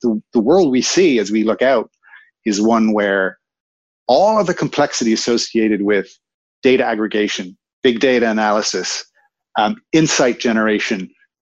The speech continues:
automated action taking, reporting, that's all just abstracted away. And then the line of business leader can say,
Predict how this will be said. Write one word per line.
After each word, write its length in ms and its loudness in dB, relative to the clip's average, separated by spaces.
automated 500 2
action 380 -2
taking, 580 -8
reporting, 760 0
that's 200 -2
all 260 2
just 260 -6
abstracted 540 -2
away. 360 2
And 120 -4
then 140 -4
the 80 -2
line 180 0
of 80 -2
business 340 -2
leader 200 -2
can 160 -12
say, 340 -2